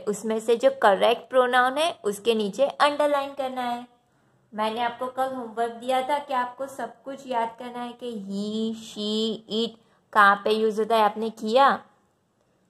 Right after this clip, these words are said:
Very good। तो अब हम सॉल्व करेंगे एक्सरसाइज सी, ठीक है? फर्स्ट, he और she is my sister। अभी मैंने कल बताया था सिस्टर किसके साथ, सिस्टर के साथ क्या यूज़ होता है?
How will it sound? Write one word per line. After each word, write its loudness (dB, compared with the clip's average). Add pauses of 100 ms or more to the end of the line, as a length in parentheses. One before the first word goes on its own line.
(160)
Very 6
good। -6 (680)
तो 4
अब 4
हम -2
सॉल्व 4
करेंगे 0
एक्सरसाइज -2
सी, -12 (240)
ठीक -6
है? 6 (280)
फर्स्ट, 4 (960)
he -2 (160)
और 8
she -4 (560)
is -4 (140)
my 4 (160)
sister। 0 (380)
अभी 2
मैंने 2
कल 4
बताया 8
था 4
सिस्टर -2
किसके -4
साथ, -2
सिस्टर -2
के -2
साथ 6
क्या 6
यूज़ 2
होता 8
है? 6